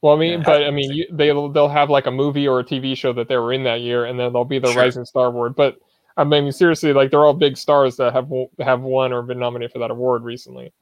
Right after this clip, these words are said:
Speaker 2: So when you were making fun of my mini thing, I thought, "Oh shit, they forgot to say Vern Troyer died," but he died three years ago.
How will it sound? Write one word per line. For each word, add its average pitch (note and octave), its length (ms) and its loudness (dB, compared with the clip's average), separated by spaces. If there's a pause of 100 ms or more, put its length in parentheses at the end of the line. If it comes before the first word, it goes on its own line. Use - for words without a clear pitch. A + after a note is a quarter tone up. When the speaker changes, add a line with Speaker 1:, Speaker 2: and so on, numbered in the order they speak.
(1300)
Speaker 2:
So - 300 -2
when E3 160 0
you E3+ 80 0
were F3 100 0
making E3+ 360 -4
fun F3 240 -2
of F3 40 -4
my D3 200 -2
mini C3+ 420 -4
thing, E3+ 380 -8
I B2 120 -2
thought, - 360 -6
"Oh F#3+ 100 -4
shit, G3+ 400 -8
they D#3+ 80 -2
forgot D#3+ 400 -2
to E3 80 -12
say E3+ 160 -4
Vern D3+ 300 -4
Troyer D#3+ 440 0
died," F#2+ 440 -2
but B2 280 0
he C#3 120 -6
died B2+ 360 0
three B2 220 -8
years G2+ 240 -6
ago. E2 320 -8